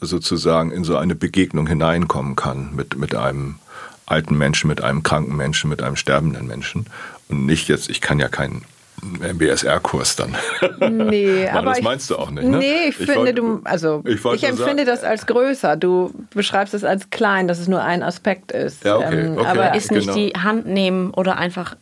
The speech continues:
Speaker 3: die Hand halten, ist nicht das schon
Speaker 1: Ja, ja.
Speaker 3: das
Speaker 2: Ja,
Speaker 3: Größte,
Speaker 2: ich
Speaker 3: was es
Speaker 2: glaube,
Speaker 3: überhaupt geht.
Speaker 2: vor allen Dingen, dass wenn du selber eben achtsam bist mit dir, wenn du meditierst, hast du ein anderes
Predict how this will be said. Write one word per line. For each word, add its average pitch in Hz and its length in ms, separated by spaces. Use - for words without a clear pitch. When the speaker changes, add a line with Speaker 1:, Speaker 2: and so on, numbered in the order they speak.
Speaker 3:
die 180 160
Hand 190 280
halten, 170 420
ist 180 120
nicht 175 180
das 175 140
schon 160 280
Speaker 1:
Ja, 143 160
ja. 139 100
Speaker 3:
das 185 180
Speaker 2:
Ja, 190 120
Speaker 3:
Größte, - 220
Speaker 2:
ich 156 60
Speaker 3:
was 175 60
es 196 80
Speaker 2:
glaube, 196 160
Speaker 3:
überhaupt 175 340
geht. 202 240
Speaker 2:
vor 185 200
allen 202 140
Dingen, 202 140
dass 185 180
wenn 185 200
du 180 120
selber 196 720
eben 180 460
achtsam 185 460
bist 170 220
mit 165 200
dir, 156 360
wenn 165 180
du 170 80
meditierst, 196 840
hast 185 180
du 196 40
ein 180 100
anderes 190 400